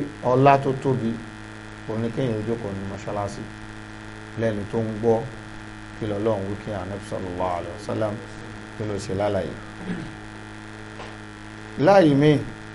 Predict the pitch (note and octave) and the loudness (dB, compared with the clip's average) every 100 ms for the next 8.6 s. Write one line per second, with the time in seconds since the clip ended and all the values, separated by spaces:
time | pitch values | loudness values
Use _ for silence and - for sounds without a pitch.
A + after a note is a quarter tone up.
0 | G#2+ G#2+ G#2+ G#2+ A2 C3 C3+ C3+ B2 A#2+ | -12 -12 -12 -12 -8 0 2 4 4 2
1 | A#2 - C3+ A#2+ - A#2 G#2 G#2 - E2+ | 2 2 4 4 4 2 2 -2 -6 -6
2 | D#2+ - G#2+ - - - - G2+ G#2 B2+ | -4 -6 -6 -8 -8 -10 -8 -6 2 6
3 | C3+ B2+ A#2 G#2+ A#2 C3 A#2+ G#2+ G#2 G#2 | 6 6 6 6 6 4 2 0 0 -2
4 | G#2+ C3+ C#3 B2 A#2 G#2+ G#2+ G2+ G#2 G2+ | 2 4 4 2 2 0 -2 -4 -4 -4
5 | E2+ D#2+ D#2+ G#2+ G#2+ G#2+ G#2+ G#2+ G#2+ G#2+ | -4 -4 -4 -6 -10 -12 -12 -12 -12 -12
6 | A2 G#2+ G#2+ C3 C#3 A#2+ A2+ D3+ B2 G#2+ | -12 -8 2 6 6 4 0 0 0 0
7 | G#2 A#2 B2+ C3 C3+ G#2+ G#2+ A2 G#2+ - | 0 0 2 2 0 -4 -12 -12 -12 -12
8 | - - B2+ C#3 C#3 - | -12 -4 2 4 2 -4